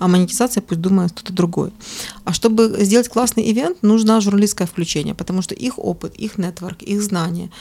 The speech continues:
а, будучи воплощенным в контенте, тогда это будет хороший продукт, э, ивентовский. А, м,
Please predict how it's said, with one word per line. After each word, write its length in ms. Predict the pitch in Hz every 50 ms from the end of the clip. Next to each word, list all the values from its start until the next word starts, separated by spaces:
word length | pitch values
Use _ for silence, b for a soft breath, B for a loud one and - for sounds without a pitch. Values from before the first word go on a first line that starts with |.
| B B B B B
а, 240 | - - 117 - - - 107 - 92 82 135 -
будучи 440 | 180 185 196 208 190 196 - 196
воплощенным 580 | 190 185 - 190 180 - - 202 190 180 170 165 - -
в 80 | - -
контенте, 460 | - 175 180 196 262 349 359 349 - -
тогда 280 | - 170 170 233 254 269
это 120 | 254 196
будет 180 | 180 185 180 -
хороший 400 | - - - 185 208 208 214 202
продукт, 440 | - - 185 180 170 180 170 - - - -
э, 560 | - - - 156 160 156 160 160 160 165 - - 180
ивентовский. 560 | 165 170 165 156 - - - - - - - B B B B B B B B B B
А, 800 | - - 196 190 196 202 208 208 208 208 214 214 214 214 214 214
м, 320 | 214 214 214 220 220 -